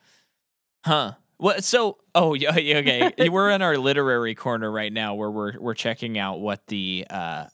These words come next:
Speaker 1: what the book references are. Um, wait, so you said you hated it.
Speaker 2: I hated it.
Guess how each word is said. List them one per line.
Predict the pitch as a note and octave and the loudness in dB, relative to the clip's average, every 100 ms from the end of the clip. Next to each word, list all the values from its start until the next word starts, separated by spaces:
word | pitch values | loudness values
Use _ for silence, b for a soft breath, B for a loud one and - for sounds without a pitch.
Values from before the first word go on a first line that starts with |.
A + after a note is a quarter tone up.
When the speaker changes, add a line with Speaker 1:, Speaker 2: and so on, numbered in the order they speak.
| _ _ _ _ - | _ _ _ _ -8
Speaker 1:
what | A#2+ A#2+ | -6 -4
the | A#2 | -6
book | A2 G#2+ | -6 -6
references | G2+ F#2 - F2 G2 F2+ - - | -6 -8 -8 -10 -8 -10 -12 -10
are. | E2+ D2+ B1 - b b b b b b b _ - | -8 -8 -12 -16 b b b b b b b _ 0
Um, | C3+ A#2 G#2+ - _ _ _ | 0 0 -6 -12 _ _ _
wait, | D3+ D3+ | 0 2
so | F3 | 0
you | F3 G#3 | 0 0
said | A3 F3+ C#3+ | 2 2 0
you | C#3+ C3 | -4 -2
hated | C#3+ D3 A#2 | 2 2 2
it. | F#2+ F#2 - _ | -6 -8 -10 _
Speaker 2:
I | G3+ | -4
hated | F#3 G3 G3+ D3+ | 0 0 0 -4
it. | G2+ | -12